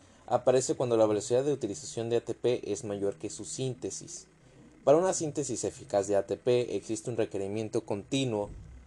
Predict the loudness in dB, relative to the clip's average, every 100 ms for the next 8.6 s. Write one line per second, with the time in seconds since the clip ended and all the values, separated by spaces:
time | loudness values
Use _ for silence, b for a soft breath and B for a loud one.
0 | -20 -20 -20 -10 2 4 6 6 6 4
1 | 2 0 -2 -2 -2 -2 2 4 2 -2
2 | -2 0 0 -2 -4 -6 -6 -6 -4 -4
3 | -6 -4 -4 0 2 2 0 -2 -2 0
4 | 0 0 -2 -4 -4 -8 -4 -2 -2 -2
5 | -2 0 -2 -4 -6 -2 -2 -2 0 0
6 | 0 -6 -4 -4 0 0 -2 -6 -4 -4
7 | -6 -4 -2 0 0 -2 -2 -6 -8 -10
8 | -10 -10 -10 0 0